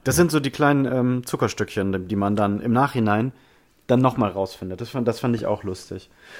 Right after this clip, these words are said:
Ich hatte zum Beispiel, hä, ist, ist mir der, da hab ich mir so richtig auf die Zunge beißen müssen,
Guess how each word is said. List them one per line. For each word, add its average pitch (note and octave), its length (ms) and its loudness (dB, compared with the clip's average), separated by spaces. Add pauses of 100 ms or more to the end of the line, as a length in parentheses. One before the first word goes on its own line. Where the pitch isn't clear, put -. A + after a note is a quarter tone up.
(140)
Ich B2 120 -4
hatte D#3 140 0
zum C#3 160 0
Beispiel, D#3 520 4 (380)
hä, D3+ 120 -2
ist, C#3 180 -2
ist - 220 -4
mir C#3+ 100 4
der, C3+ 220 4
da B2 60 2
hab A#2+ 60 0
ich C3+ 60 0
mir C#3+ 160 4
so B2+ 80 -4
richtig C#3 320 -4
auf B2+ 60 -4
die B2+ 100 -10
Zunge B2+ 260 0
beißen F#2+ 360 -2
müssen, A2+ 320 -4